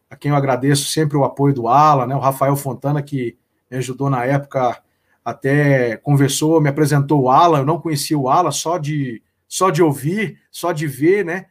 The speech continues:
e aí a gente se conheceu e foi possível fazer essas parcerias, e ele sempre cobrou de mim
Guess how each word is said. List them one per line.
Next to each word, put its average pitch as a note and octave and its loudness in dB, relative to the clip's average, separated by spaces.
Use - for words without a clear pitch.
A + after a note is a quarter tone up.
e C3 -12
aí C3+ -6
a D3 -6
gente D3+ -10
se - -18
conheceu D3+ -4
e B2+ -4
foi D#3+ -8
possível D#3+ -2
fazer C#3+ -8
essas C#3+ -8
parcerias, D#3 -4
e G#3+ -2
ele A3 -2
sempre - -6
cobrou F3+ 0
de C#3+ 0
mim D3 -6